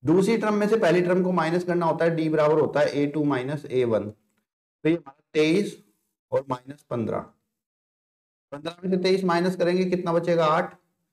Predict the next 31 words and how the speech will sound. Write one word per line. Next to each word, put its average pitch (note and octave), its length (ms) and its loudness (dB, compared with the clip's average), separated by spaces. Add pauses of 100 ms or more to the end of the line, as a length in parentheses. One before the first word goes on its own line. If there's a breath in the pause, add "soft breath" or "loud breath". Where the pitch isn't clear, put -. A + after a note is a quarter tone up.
(400)
ऐसे E3 220 -2
ही G#3 80 4
अब G3+ 140 2
हम G#3+ 200 2
तीसरी F#3+ 320 0
term G3 220 2
में F#3+ 120 0
से G3 100 4
दूसरी E3+ 280 2
term F#3 200 0
को F#3 120 0
minus F3 300 0
करेंगे, F3 340 0 (1500)
तीसरी E3 300 2
term E3+ 200 2
में E3 140 0
से F3+ 160 2 (400)
दूसरे, D#3+ 380 0
तीसरे F3+ 340 0
पद F3+ 160 0
में F3+ 120 0
से F#3 120 2
दूसरे D#3+ 280 0
को E3+ 100 -2
minus E3+ 280 -2
करके E3+ 260 -2
देख E3+ 200 0
लो, F3+ 340 -2 (320)
इकतीस F3+ 720 0 (260)
माइनस C#3 520 0
तेईस, D3 420 0